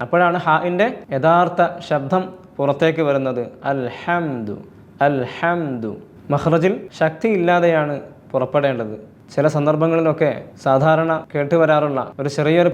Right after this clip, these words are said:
പിഴവ് അൽഹംദു എന്ന ഭാഗത്ത് കേൾക്കാൻ സാധിക്കും. "അൽഹംദു,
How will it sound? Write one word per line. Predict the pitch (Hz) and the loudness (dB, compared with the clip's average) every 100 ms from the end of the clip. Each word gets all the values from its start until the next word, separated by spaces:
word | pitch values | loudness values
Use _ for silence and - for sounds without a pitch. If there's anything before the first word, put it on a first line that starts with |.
| 147 | 0
പിഴവ് | 139 160 170 156 - | 2 2 0 -2 -4
അൽഹംദു | 147 - 196 190 185 180 | -4 -2 -2 0 -2 -2
എന്ന | 165 156 | -4 -2
ഭാഗത്ത് | 147 143 143 147 | 0 -2 -2 -4
കേൾക്കാൻ | 139 127 139 | -4 -4 -2
സാധിക്കും. | 131 120 117 110 131 | -2 -4 -6 -6 -2
"അൽഹംദു, | 139 135 - 233 208 139 117 | -2 -4 -4 -2 0 -2 -4